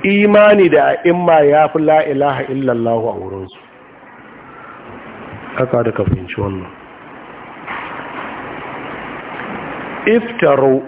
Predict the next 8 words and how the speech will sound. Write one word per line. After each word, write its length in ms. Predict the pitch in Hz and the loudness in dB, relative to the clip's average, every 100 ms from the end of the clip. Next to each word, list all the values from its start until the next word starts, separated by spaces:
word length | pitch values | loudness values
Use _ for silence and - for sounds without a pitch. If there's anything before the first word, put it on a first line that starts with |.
| - | 0
haka 300 | 185 202 165 | 2 2 0
suka 160 | 180 175 | 2 0
ƙirƙiri 480 | 175 143 143 147 165 - | 2 -2 0 0 0 0
ƙaryan 440 | 185 180 175 175 170 | 0 2 2 0 0
cewa 560 | - 160 151 160 175 - - - - _ _ | 0 4 6 6 4 0 -18 -20 -20 _ _
mallam, 840 | 107 113 151 180 180 180 185 185 190 185 - - - | -10 -2 2 2 2 2 2 2 -4 -8 -20 -20 -6
eh, 340 | 143 170 208 294 - - - - - - - - - - - - - - | 0 4 4 2 -6 -20 -20 -20 -20 -20 -20 -20 -20 -20 -20 -20 -18 -4
yuqarrab, 840 | 139 143 - 196 185 170 170 175 | 0 0 0 0 2 2 2 2